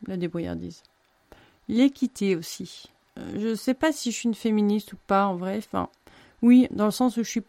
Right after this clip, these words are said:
pas pour l'égalité, mais je suis pour l'équité. Et, euh, l'équité, c'est, euh, parce que pour moi, hein, encore une fois, on n'est pas égaux, les hommes et les femmes, on est différents. Il y a pas, je dis pas qu'il y a quelqu'un de supérieur à l'autre,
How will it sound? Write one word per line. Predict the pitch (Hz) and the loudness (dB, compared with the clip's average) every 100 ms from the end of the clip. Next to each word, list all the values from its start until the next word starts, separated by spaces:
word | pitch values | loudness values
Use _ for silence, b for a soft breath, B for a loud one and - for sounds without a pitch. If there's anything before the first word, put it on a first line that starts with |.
| _ | _
pas | - | 0
pour | 294 - | 0 0
l'égalité, | 233 220 220 226 - 311 | 0 0 0 0 -2 0
mais | 302 | 0
je | 233 | 0
suis | 220 | -6
pour | - 220 | -6 -4
l'équité. | 220 233 202 - 185 b b b b b _ - | -4 -6 -10 -8 -10 b b b b b _ -6
Et, | 220 214 208 | 0 2 2
euh, | 196 190 185 | 0 -2 -4
l'équité, | 185 202 - 196 - 247 262 | -2 -4 -6 -12 0 2 0
c'est, | - - 214 233 254 - | -4 -6 -2 -2 -4 -6
euh, | 196 185 185 190 196 - - | -6 -4 -6 -6 -6 -6 -8
parce | 208 - | -8 -4
que | 202 180 - _ _ _ - - | -4 -4 -6 _ _ _ -20 -12
pour | 190 | -6
moi, | 185 202 | -2 0
hein, | 233 214 | 0 -2
encore | 220 196 185 | -4 -6 -8
une | 180 | -8
fois, | - 226 240 - | -6 -4 -4 -4
on | 208 | -4
n'est | 190 | -4
pas | - 208 | -2 -2
égaux, | 208 220 220 | -2 -2 -2
les | 185 170 | -4 -6
hommes | 175 | -6
et | 170 | -6
les | 170 | -6
femmes, | 220 226 | -4 -2
on | 196 | -2
est | 175 | -2
différents. | 165 208 - 226 185 175 _ _ - | -4 -6 -2 -2 -2 -8 _ _ -10
Il | |
y | 180 | -10
a | |
pas, | - 180 170 | -2 0 0
je | 170 | -2
dis | 180 | -6
pas | - 190 | -2 -4
qu'il | 185 | -2
y | |
a | 165 | -6
quelqu'un | 165 175 | -4 -6
de | 175 | -6
supérieur | - - 185 180 170 | -10 -6 -4 -2 -4
à | 175 | -4
l'autre, | 233 254 _ | -6 -6 _